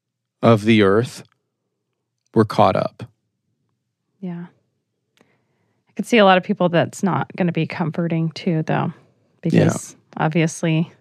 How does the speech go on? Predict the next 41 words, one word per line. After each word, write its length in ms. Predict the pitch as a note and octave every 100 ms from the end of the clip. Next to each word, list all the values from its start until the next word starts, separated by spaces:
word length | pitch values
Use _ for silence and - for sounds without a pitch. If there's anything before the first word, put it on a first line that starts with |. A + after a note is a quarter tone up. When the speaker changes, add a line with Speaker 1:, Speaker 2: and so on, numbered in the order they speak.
| _ _ _ _ _ _ _ _ _ _ _
Speaker 2:
I 60 | G#3
mean, 140 | A3+ A#3
we 120 | B3
grew 200 | A3+ F#3
up, 260 | E3+ D#3 _ _ _ _
like, 220 | F#3 E3+ - - -
Southern 380 | - F#3+ E3+ F3
Baptist, 680 | D3+ B2+ - E3 - - E3
and 240 | D#3+ E3 - _ _ _ _ _
there's 500 | E3+ D#3 D#3 - - - _ _ -
a 40 | E3+
whole 180 | D#3 D#3+
lot 180 | D3+ D3+
of 120 | -
the, 280 | E3+ D#3 F3 - _ _ _ _ _ _ _ _ -
I 60 |
mean, 100 | G#3
I 80 | A#3
don't 120 | G#3+
know 80 | F3+
if 100 | E3+
it's 120 | D#3+
still 340 | - - E3 D3+
as 220 | D#3 - _ -
commonly 500 | - C#3+ D#3+ D#3 E3
taught, 360 | - D#3 -
but 100 | E3+
it 140 | E3+ -
wa-, 100 | F3+
I 180 | - F#3
remember 300 | F3+ D#3+ D#3+
when 200 | D#3 D#3+
the 80 |
Left 240 | C#3 D3+ -
Behind 360 | D#3+ D3 C#3+ D#3
books 380 | D3 - - - _ _ _ _ _ _ _
were 120 | E3+
a 40 | D3+
big 260 | D#3+ D3+ -
thing, 420 | F3+ D#3+ C#3+ D#3+ - _ _ _ -
and 400 | C#3 C#3+ D3+